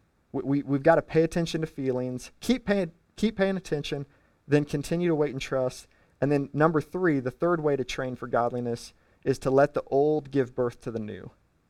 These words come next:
Let the old give birth to the new. What do you mean? What is that? Letting the old give birth to the new. Well, we're all changing all the time. And so th-,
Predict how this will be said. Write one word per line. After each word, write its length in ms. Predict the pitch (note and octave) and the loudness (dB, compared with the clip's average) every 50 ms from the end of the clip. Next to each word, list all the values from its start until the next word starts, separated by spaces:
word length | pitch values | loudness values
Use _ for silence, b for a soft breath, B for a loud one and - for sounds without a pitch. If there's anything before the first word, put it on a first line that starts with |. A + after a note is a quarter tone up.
| _ _ _ _ _ _ _ _ _ _ _ _ _ _ _ _ _ - | _ _ _ _ _ _ _ _ _ _ _ _ _ _ _ _ _ -2
Let 200 | B2 C3 C3 - | 0 0 0 0
the 80 | D3+ - | -4 -2
old 280 | - B2+ B2 A#2+ A#2+ | 0 -2 -2 -2 -4
give 220 | A#2+ B2 A2 G#2 - | -4 -6 -6 -4 -4
birth 240 | A#2+ A2 G#2+ - _ | -6 -6 -6 -10 _
to 100 | - A2 | -12 -10
the 60 | G#2 | -10
new. 320 | G#2 G#2 G#2+ - - C3 - _ _ _ _ _ _ _ _ _ _ _ _ _ _ _ | -10 -12 -12 -14 -14 -16 -18 _ _ _ _ _ _ _ _ _ _ _ _ _ _ _
What 120 | C3 C3+ | -6 -6
do 60 | C#3+ | -4
you 80 | C#3 B2+ | -4 -4
mean? 320 | A#2+ A2+ - - - - - _ _ _ _ _ _ _ _ _ | -6 -8 -8 -10 -14 -16 -18 _ _ _ _ _ _ _ _ _
What 240 | - - - - - | -20 -10 -8 -8 -8
is 120 | - E3 - | -8 -10 -12
that? 200 | - - - - _ _ _ _ _ _ - G#3 F3 | -14 -14 -14 -16 _ _ _ _ _ _ -20 -16 -10
Letting 240 | B2+ B2+ B2+ B2+ B2+ | -8 -8 -6 -6 -6
the 80 | B2+ A#2 | -8 -8
old 340 | - - A2+ A#2 A#2+ A#2+ _ | -8 -8 -10 -10 -12 -14 _
give 200 | - A#2 - _ | -12 -14 -12 _
birth 220 | A#2+ - - - _ | -16 -18 -18 -18 _
to 80 | - | -20
the 80 | - - - - | -18 -18 -18 -20
new. 140 | - - - _ _ _ _ _ _ _ _ _ _ _ _ _ _ _ _ _ _ _ _ _ _ _ _ _ | -20 -20 -20 _ _ _ _ _ _ _ _ _ _ _ _ _ _ _ _ _ _ _ _ _ _ _ _ _
Well, 140 | - C3+ C3+ | 0 0 2
we're 160 | C3 C3+ - | 2 0 0
all 200 | G2+ B2+ C#3 D3+ | 0 0 0 0
changing 520 | D3 - - C#3 B2+ B2+ B2+ A#2 B2+ A#2 G#2+ | -2 -4 -8 -6 -6 -6 -6 -6 -6 -6 -4
all 200 | E2 A#2 A#2 A2 | -4 -4 -4 -4
the 80 | A2+ | -6
time. 420 | - - - G#2+ A2+ - - - - _ _ _ _ _ _ _ _ _ _ _ _ _ _ _ _ _ | -10 -10 -10 -10 -10 -10 -12 -14 -16 _ _ _ _ _ _ _ _ _ _ _ _ _ _ _ _ _
And 160 | - A#2+ A#2 | -6 -6 -4
so 460 | - - C#3 C3 A#2+ A#2 A2+ A2+ A2+ - _ _ _ _ _ _ _ _ _ _ _ _ _ _ _ _ _ _ | -4 -2 0 0 2 2 0 -2 -6 -10 _ _ _ _ _ _ _ _ _ _ _ _ _ _ _ _ _ _
th-, 160 | C2 - - | -16 -16 -16